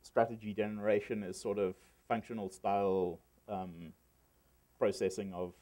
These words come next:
values, uh, but it's really not hard to, um,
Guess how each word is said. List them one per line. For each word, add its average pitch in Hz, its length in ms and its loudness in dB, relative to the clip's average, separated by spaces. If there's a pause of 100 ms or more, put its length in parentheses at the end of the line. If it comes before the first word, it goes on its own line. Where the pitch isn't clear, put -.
(840)
values, 107 680 0
uh, 95 380 6 (1300)
but - 400 2 (260)
it's - 140 -8
really 110 240 6
not 101 220 -2
hard 95 280 -2
to, 90 180 -6 (760)
um, 95 300 -4